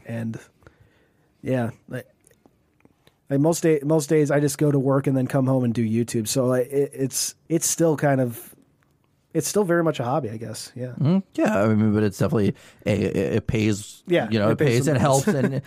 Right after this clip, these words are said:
Speaker 1: <laughs>
Speaker 2: and the fact that it also just, it's, again, it's cool that you have people that walk up and are like, "Say the thing, say
Speaker 1: Yeah,
Speaker 2: the thing,
Speaker 1: say the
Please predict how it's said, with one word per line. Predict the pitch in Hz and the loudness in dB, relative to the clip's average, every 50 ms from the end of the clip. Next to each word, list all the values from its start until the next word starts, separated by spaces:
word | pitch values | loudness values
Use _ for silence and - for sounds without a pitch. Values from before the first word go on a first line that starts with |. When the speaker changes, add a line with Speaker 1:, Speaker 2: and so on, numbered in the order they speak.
| - 156 | -8 -8
Speaker 1:
<laughs> | 143 135 - | -8 -6 -2
Speaker 2:
and | - 143 151 147 | 0 2 2 4
the | 143 135 | 2 2
fact | - 143 131 127 117 - | 0 0 -2 0 0 0
that | 135 120 113 110 | 2 2 2 2
it | 78 117 117 | 0 2 2
also | 110 117 117 - - 117 107 | 2 2 2 2 0 0 0
just, | 90 107 104 98 - 87 | 2 2 0 0 0 0
it's, | 104 95 - - - - - | -2 -2 -2 -6 -8 -6 -2
again, | - 123 117 131 127 104 | -2 0 0 2 0 0
it's | 92 - - | 0 -2 -2
cool | - 123 107 107 107 | -2 0 2 2 2
that | 101 101 98 101 - - | 2 2 2 0 0 0
you | 110 113 | 0 2
have | 101 101 85 - | 2 2 0 0
people | - 110 95 - 104 | -2 -2 0 0 2
that | 101 98 104 107 | 2 2 2 4
walk | 104 98 98 90 - 101 | 2 2 2 0 -2 -4
up | 95 101 | -2 0
and | 107 | 2
are | 104 | 2
like, | 101 98 92 - | 2 0 0 0
"Say | - 147 135 | 0 0 2
the | 131 123 | 2 0
thing, | - - 120 107 113 120 - - _ - | 0 0 -2 -2 -2 -6 -12 -16 _ -8
say | - - 170 | -2 0 2
Speaker 1:
Yeah, | 160 139 139 | 2 4 2
Speaker 2:
the | 127 | 2
thing, | - 120 156 139 | 2 0 0 0
Speaker 1:
say | 165 | 0
the | 156 131 | 0 -2